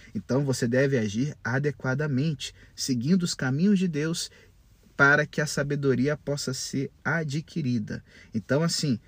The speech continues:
ouvir e fazer têm que andar juntos. Por isso que ganhar insight e entender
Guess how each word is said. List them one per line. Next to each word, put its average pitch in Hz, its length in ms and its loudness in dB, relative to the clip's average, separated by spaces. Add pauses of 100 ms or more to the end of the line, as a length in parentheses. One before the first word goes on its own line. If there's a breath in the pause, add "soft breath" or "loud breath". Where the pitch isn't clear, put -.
(300 soft breath)
ouvir 143 640 2 (180)
e 127 100 2
fazer 113 600 -4 (360)
têm 185 320 2 (120)
que 160 100 -8
andar 139 420 0 (280 soft breath)
juntos. 131 680 -2 (100)
Por 117 160 -2
isso 180 300 0
que - 180 -8
ganhar 139 520 2
insight 139 680 -2
e 151 40 -2
entender 139 640 2